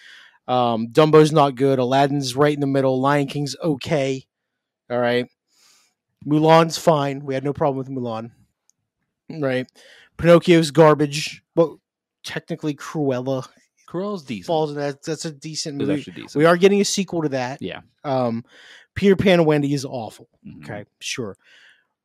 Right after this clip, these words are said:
Speaker 1: Coming up very, very soon, end of this month, actually, is Little Mermaid.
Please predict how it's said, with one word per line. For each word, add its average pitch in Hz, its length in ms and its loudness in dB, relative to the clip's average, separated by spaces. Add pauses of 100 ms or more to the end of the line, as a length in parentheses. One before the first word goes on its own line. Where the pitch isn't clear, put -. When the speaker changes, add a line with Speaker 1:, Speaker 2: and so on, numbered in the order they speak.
(140)
Speaker 1:
Coming 170 280 4
up 180 100 4
very, 165 300 6
very 170 200 6
soon, 131 480 -6
end 147 220 -2
of 139 80 -6
this 151 180 -6
month, 135 460 -6
actually, 120 520 -10
is 120 140 -12
Little 139 200 -2
Mermaid. 110 440 -6